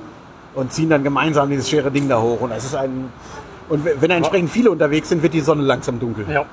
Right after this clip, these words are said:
Speaker 2: Das war echt, echt beeindruckend.
Speaker 1: Ja. Und was uns natürlich so ein bisschen auch dahin getrieben hat, ist dieses, die, die Kirmes.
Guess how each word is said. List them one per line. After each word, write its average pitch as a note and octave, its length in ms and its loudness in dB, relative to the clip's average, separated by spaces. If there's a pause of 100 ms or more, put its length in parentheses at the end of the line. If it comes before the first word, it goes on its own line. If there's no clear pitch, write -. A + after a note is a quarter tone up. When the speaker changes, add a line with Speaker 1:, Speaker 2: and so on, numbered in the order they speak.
(1300)
Speaker 2:
Das E3+ 180 0
war F#3 140 2
echt, G3 280 -6
echt - 140 -6
beeindruckend. C#3+ 640 -2 (180)
Speaker 1:
Ja. - 1700 -8
Und G3+ 140 6 (680)
was F#3 180 4
uns F3+ 240 2
natürlich F3 440 4
so F3+ 60 4
ein D#3+ 100 2
bisschen G3 240 0
auch E3 100 0
dahin E3+ 180 0
getrieben E3 320 -2
hat, D#3 100 0
ist C3+ 140 -2
dieses, C#3 220 -2 (220)
die, C#3 180 -2
die B2+ 120 -4
Kirmes. G3+ 580 0